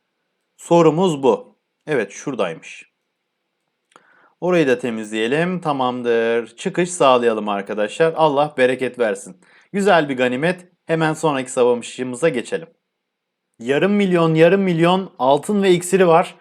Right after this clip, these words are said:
Kara iksir düşük arkadaşlar. Bin sekiz yüz otuz beş ama bulduk mu kaçırmaya gerek yok. Hemen dışarıdan ganimetleri almaya başlıyorum. Bebek ejderlerimi bıraktım. Toplayıcılardaki ganimeti alıp çıkacağız. Zaten belli oluyor arkadaşlar.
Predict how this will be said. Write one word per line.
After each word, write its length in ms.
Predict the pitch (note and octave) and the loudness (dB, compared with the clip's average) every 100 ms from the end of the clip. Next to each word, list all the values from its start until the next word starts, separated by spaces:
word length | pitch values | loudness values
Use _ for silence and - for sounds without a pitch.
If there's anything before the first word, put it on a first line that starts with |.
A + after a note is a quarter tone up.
| _ - | _ -6
Kara 220 | F3+ G3+ | 2 4
iksir 440 | G3+ - G3+ F#3 D3 | 4 2 -2 -2 -2
düşük 260 | D3+ F3+ | -2 2
arkadaşlar. 720 | D3 C3+ C3+ C#3 C3+ E3 F3+ - _ - | 2 2 0 -2 0 0 -2 -4 _ -10
Bin 160 | C3 D3 | -4 -4
sekiz 320 | - C#3 F3+ | -4 -4 -4
yüz 80 | E3 | -2
otuz 300 | E3+ E3+ D#3+ | -2 -2 0
beş 300 | F3+ F3+ - - | 0 0 -6 -6
ama 280 | E3+ E3+ D3 | -2 0 2
bulduk 380 | G#3 D#3 C3 D#3+ | 4 4 2 2
mu 380 | F3+ F#3 F#3 - | 0 0 -6 -4
kaçırmaya 540 | F#3 E3+ D#3 C3 B2+ | -4 -2 -2 -2 -2
gerek 380 | C#3+ D3+ D#3+ - | 2 2 2 -2
yok. 240 | A2+ - _ _ _ - | -8 -8 _ _ _ -6
Hemen 340 | F3+ E3+ E3 | -2 0 0
dışarıdan 520 | D#3+ E3+ D#3 D#3+ D#3 | 0 2 2 0 -2
ganimetleri 560 | D#3 D#3 D3+ D3 D#3 D3+ | -2 -2 -4 -2 2 4
almaya 500 | D3+ D3 D3 D#3+ D#3+ _ _ A#2+ | 4 0 0 -2 -2 _ _ -2
başlıyorum. 680 | B2 - E3+ D#3+ D#3 D#3+ - _ - | -2 -2 4 6 4 2 -8 _ -6
Bebek 280 | B2 D3 D#3 | -2 -2 0
ejderlerimi 640 | D#3 C#3+ D3+ D3 D3 D3 | -2 0 0 0 -2 2
bıraktım. 540 | D3+ D#3 D3+ - D#3 D#3 | 4 4 2 -2 -2 -2
Toplayıcılardaki 960 | - C3+ C3 D3+ D3+ D#3 D3 C#3 C3+ D3 | -6 -6 -2 -4 0 2 2 0 -4 0
ganimeti 440 | E3 D3+ C#3 D#3+ | 0 0 -4 0
alıp 320 | D#3 E3 - _ _ - | 2 2 0 _ _ -10
çıkacağız. 420 | F#3+ E3 C3+ G#2 | -4 0 0 -2
Zaten 640 | - G3 G#3+ G3+ G3+ G3 | 0 2 2 0 0 0
belli 220 | E3 G3 G3+ | 2 4 4
oluyor 260 | F#3+ G#3+ | 6 4
arkadaşlar. 680 | F#3+ D3 C#3 C3+ - F3+ | 4 2 0 0 2 0